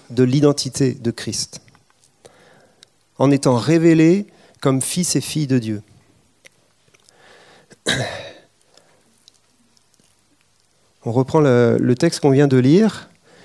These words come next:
Il y a ce que dit la foule de Jésus, mais ça, en fin de compte, c'est pas très important. Parce qu'ils se trompent, parce qu'ils n'ont pas de révélation, et ils peuvent dire toutes sortes de choses. <clears throat> Ensuite, il y a ce que les disciples disent de Jésus. Et ce que les disciples disent de Jésus, c'est quand même la clé.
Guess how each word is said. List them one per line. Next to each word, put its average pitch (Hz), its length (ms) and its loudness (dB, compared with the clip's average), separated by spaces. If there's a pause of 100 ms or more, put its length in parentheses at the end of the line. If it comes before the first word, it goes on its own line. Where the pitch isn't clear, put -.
(240)
Il - 40 -4
y 147 40 4
a 156 40 2
ce 180 120 -2
que 170 120 2
dit 170 180 2
la 175 140 4
foule 185 340 2
de 139 80 4
Jésus, 131 480 0 (240)
mais 131 120 -8
ça, 170 180 0
en 156 60 0
fin 147 140 0
de 139 60 -2
compte, 165 160 0
c'est 143 100 0
pas 147 160 0
très 143 240 0
important. 117 460 -2 (960)
Parce - 180 -8
qu'ils 117 120 -8
se - 60 -8
trompent, 127 360 -2
parce 113 160 -6
qu'ils 113 220 -6 (100)
n'ont 120 100 -6
pas 131 120 0
de 120 60 -2
révélation, 123 680 0
et 113 140 0
ils 113 120 -4
peuvent 131 180 -4
dire 139 180 -2
toutes - 180 -4
sortes 151 180 0
de 143 100 2
choses. 143 420 0 (540)
<clears throat> - 540 -10
Ensuite, 175 320 -2
il - 20 0
y 185 40 4
a - 20 4
ce - 100 -6
que 170 80 4
les 160 120 6
disciples 151 500 -2
disent 143 280 2
de 117 100 -4
Jésus. 113 540 -8 (720)
Et - 40 -10
ce - 80 -6
que 143 80 2
les 135 100 4
disciples 160 400 0
disent 170 180 2
de 156 120 4
Jésus, 139 320 0
c'est 175 180 0
quand 156 120 2
même 170 140 4
la 151 140 4
clé. 131 380 -2